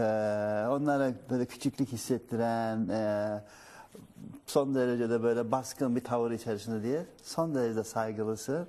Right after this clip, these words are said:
aynı zamanda çok sevecensin. Ve çocuklar müthiş haz alıyorlar bu, e,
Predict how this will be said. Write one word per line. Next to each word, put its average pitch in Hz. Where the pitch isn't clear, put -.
aynı 143
zamanda 113
çok -
sevecensin. 104
Ve 147
çocuklar 131
müthiş 143
haz 139
alıyorlar 107
bu, 110
e, 117